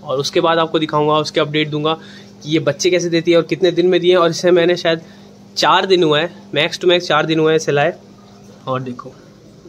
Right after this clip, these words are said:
अभी फ़िलहाल तो कुछ नहीं कर रहे हैं। और इन्हें भी मैं blood वॉर्म देता हूँ, क्योंकि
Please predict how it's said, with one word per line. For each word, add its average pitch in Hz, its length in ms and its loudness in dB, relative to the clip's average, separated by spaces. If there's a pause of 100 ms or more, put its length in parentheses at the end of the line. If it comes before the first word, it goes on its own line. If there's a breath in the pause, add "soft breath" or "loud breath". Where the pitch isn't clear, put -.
(560)
अभी 156 200 -2
फ़िलहाल 165 300 0
तो 170 100 -2
कुछ 170 200 -4
नहीं 170 120 2
कर 151 100 -2
रहे 160 100 0
हैं। 160 60 -2
और 151 140 0
इन्हें 160 220 0
भी 185 100 4
मैं 185 160 2
blood 151 240 2
वॉर्म 160 180 0
देता 147 180 0
हूँ, 151 80 -4
क्योंकि 156 280 -8